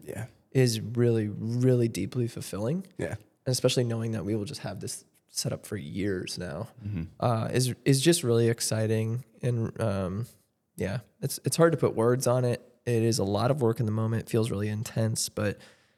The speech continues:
Speaker 2: I, I knew full well that if, if we put in that work, that we were going to see tons of fruit come from it.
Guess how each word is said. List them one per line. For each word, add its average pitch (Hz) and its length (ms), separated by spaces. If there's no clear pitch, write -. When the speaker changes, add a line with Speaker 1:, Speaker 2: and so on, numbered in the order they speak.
Speaker 2:
I, - 120
I 135 80
knew 120 140
full 113 260
well 113 240
that 107 200
if, - 220
if - 120
we 110 80
put 117 220
in 113 140
that - 220
work, - 280
that - 340
we 120 100
were 110 120
going 110 240
to - 80
see 107 560
tons 139 200
of 113 80
fruit 107 220
come 117 260
from 123 180
it. 170 160